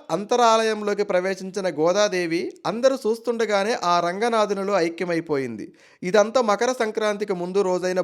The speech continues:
భోగినాడు జరిగింది. ఈ సందర్భాన్ని పురస్కరించుకొని ప్రతి వైష్ణవాలయంలోనూ భోగినాడు గోదాదేవికి ఆ రంగనాథునితో అంగరంగ వైభవంగా కళ్యాణాన్ని జరుపుతారు. ఆ రంగనాథుడు అందరికీ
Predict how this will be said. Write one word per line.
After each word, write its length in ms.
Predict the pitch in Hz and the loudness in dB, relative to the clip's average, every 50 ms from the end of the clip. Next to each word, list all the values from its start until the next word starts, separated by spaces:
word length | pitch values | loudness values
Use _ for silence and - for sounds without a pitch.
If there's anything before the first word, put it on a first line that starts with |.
| 151 139 | 0 0
భోగినాడు 460 | 151 170 185 196 202 202 196 196 185 | 0 0 2 0 0 0 0 0 0
జరిగింది. 480 | 165 156 151 143 131 135 123 117 107 - - _ _ _ _ - | 0 0 0 -2 -2 -6 -8 -10 -10 -12 -14 _ _ _ _ -6
ఈ 100 | 196 220 214 | -4 -4 -2
సందర్భాన్ని 680 | - 175 170 190 226 240 220 196 226 214 208 214 208 | -2 -2 -2 0 -2 0 0 2 2 2 2 0 -2
పురస్కరించుకొని 840 | 214 180 180 185 185 - 208 196 196 196 - - 202 196 208 247 311 - - - - _ _ _ - | -2 -2 -2 -2 -4 -6 -6 -6 -6 -8 -8 -6 -6 -6 -6 -6 -8 -12 -16 -20 -20 _ _ _ -2
ప్రతి 240 | 175 180 208 - 254 233 | 0 0 0 0 0 2
వైష్ణవాలయంలోనూ 1120 | 202 196 214 226 226 - 254 254 254 240 233 226 214 214 208 202 202 202 202 202 220 214 | 4 4 2 2 0 0 2 4 4 6 4 4 2 0 -2 -2 -2 -2 0 0 0 0
భోగినాడు 600 | 180 165 180 190 196 233 226 214 202 196 202 214 170 156 | 0 2 2 2 4 2 2 4 4 2 2 2 0 0
గోదాదేవికి 680 | 160 185 214 226 233 220 208 208 202 196 196 - 208 196 | 0 2 2 2 2 2 2 0 0 0 -4 -4 0 0
ఆ 100 | 180 165 160 | 2 2 2
రంగనాథునితో 760 | 151 156 165 170 208 214 208 208 196 196 190 185 185 220 - 185 | 0 0 -2 -2 -2 0 0 0 0 -2 -4 -4 0 2 2 2
అంగరంగ 520 | 160 165 185 208 233 233 220 226 226 226 220 185 | 2 0 0 0 0 2 2 2 2 2 2 2
వైభవంగా 500 | 185 190 196 202 208 202 202 190 190 220 | 2 2 2 0 0 0 -2 -2 -4 -4
కళ్యాణాన్ని 600 | 214 190 170 175 185 196 196 190 185 185 185 180 | -2 -2 0 0 2 2 2 2 0 -2 -2 -2
జరుపుతారు. 560 | 160 165 156 151 151 160 151 135 120 113 92 - _ _ _ _ _ _ _ _ _ _ _ _ _ _ _ _ _ _ _ _ - | -2 -2 -2 -2 -2 -2 -2 -2 -2 -4 -8 -14 _ _ _ _ _ _ _ _ _ _ _ _ _ _ _ _ _ _ _ _ -4
ఆ 120 | - 165 190 190 | 0 2 4 4
రంగనాథుడు 680 | 190 175 175 190 226 254 247 247 240 233 214 214 240 294 254 170 | 4 2 0 0 0 0 2 2 2 2 0 0 0 2 2 2
అందరికీ 420 | 170 185 208 240 240 233 240 247 | 2 2 2 2 2 0 0 -2